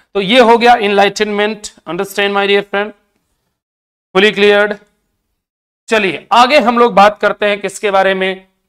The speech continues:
वेमर क्लासिसिज्म। वेमर क्लासिसिज्म में कॉन्ट्रैक्शन की बात की जाती है, कॉन्ट्र-, कॉन्ट्रडिक्शन की बात की जाती है, जो सबसे डिफरेंट होते हैं। जैसे हम बात करते हैं in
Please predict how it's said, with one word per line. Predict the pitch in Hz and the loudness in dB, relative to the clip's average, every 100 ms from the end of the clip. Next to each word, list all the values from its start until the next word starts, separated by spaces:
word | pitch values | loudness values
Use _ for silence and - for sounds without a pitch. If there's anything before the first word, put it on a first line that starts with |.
| _ _ _ _ _ - | _ _ _ _ _ -10
वेमर | 156 147 233 254 285 | -8 0 2 4 2
क्लासिसिज्म। | 285 220 190 - 165 180 160 147 | 2 2 0 0 -8 -8 -8 -10
वेमर | - 160 214 240 277 | -8 0 2 2 0
क्लासिसिज्म | 277 233 226 220 - 262 220 | 2 2 0 -6 -6 -6 -4
में | 240 | -4
कॉन्ट्रैक्शन | 240 220 214 214 214 - 277 | 0 -2 0 0 0 -4 -4
की | - 208 | -4 -2
बात | 175 170 | 0 0
की | 190 | -4
जाती | 180 185 208 | -4 -4 -2
है, | 208 | -4
कॉन्ट्र-, | 202 196 196 202 190 _ _ _ _ _ | -2 -4 -2 -4 -4 _ _ _ _ _
कॉन्ट्रडिक्शन | 208 202 220 202 - 277 269 | 0 0 0 -2 -2 -4 -4
की | 220 | -2
बात | 180 175 - | 0 -2 -2
की | 180 | -2
जाती | 180 180 | -2 -2
है, | 220 | -4
जो | 220 | -4
सबसे | 208 247 240 254 | -2 -4 -2 -2
डिफरेंट | 214 180 - 170 147 | -2 -2 -4 -6 -6
होते | 143 127 147 | -10 -12 -12
हैं। | 143 | -6
जैसे | 175 151 185 | -6 -6 -8
हम | 180 | -4
बात | 175 170 | -4 -4
करते | 175 165 170 | -10 -10 -8
हैं | 165 165 _ _ _ _ | -8 -12 _ _ _ _
in | 214 233 | -2 -2